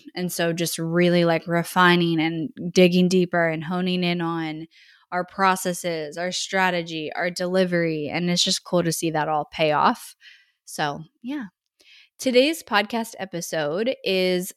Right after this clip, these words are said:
on bonuses. And I'm excited to do this one. It's definitely needed. And it's a conversation that I have a lot. And it's also something I find myself going to when talking about someone's strategy and specifically talking about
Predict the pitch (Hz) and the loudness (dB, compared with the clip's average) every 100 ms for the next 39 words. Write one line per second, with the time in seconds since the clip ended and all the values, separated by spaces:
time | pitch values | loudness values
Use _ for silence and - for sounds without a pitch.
0 | - 175 175 170 175 180 180 - _ _ | 2 4 4 2 0 -2 -4 -8 _ _
1 | _ 180 175 170 156 - - 226 - - | _ 0 0 0 -2 -6 -8 -8 -10 -4
2 | - 180 175 170 165 165 - 190 190 202 | 2 4 4 4 0 -2 -4 -2 -2 2
3 | 196 214 214 185 180 180 170 165 - - | 2 2 -4 -4 -4 -4 -6 -6 -4 -2
4 | 175 202 208 202 202 180 175 170 170 170 | 0 -2 -4 -2 -2 -2 -2 -2 -2 -4
5 | 160 - - 196 202 220 - 190 - 196 | -6 -10 -8 -4 -2 -2 0 -2 -2 -2
6 | 180 165 175 165 156 170 175 214 302 - | -2 -2 -4 -4 -6 -2 4 4 4 0
7 | 190 185 - - 202 220 214 208 202 202 | 0 -2 -4 -4 -4 -4 -4 -4 -4 -6
8 | 190 - - 175 185 190 185 - 180 175 | -8 -8 -2 0 0 -2 -4 -2 -4 -4
9 | 180 185 180 180 180 - 180 175 170 170 | 0 4 4 4 -2 -2 0 2 2 0
10 | - - - _ _ _ _ 196 202 190 | -4 -16 -20 _ _ _ _ 2 4 4
11 | 185 180 - 196 196 196 196 185 - 190 | 2 -2 -2 -2 0 -4 -6 -6 -8 -8
12 | 180 170 - - 175 175 190 208 226 208 | -8 -8 -8 -2 0 0 -2 -2 -2 -4
13 | 190 - - 185 - 202 214 - 202 190 | -6 -10 -10 -10 -6 -4 -4 -4 -6 -4
14 | 190 185 190 185 180 175 175 | -4 -4 -6 -6 -2 -2 -4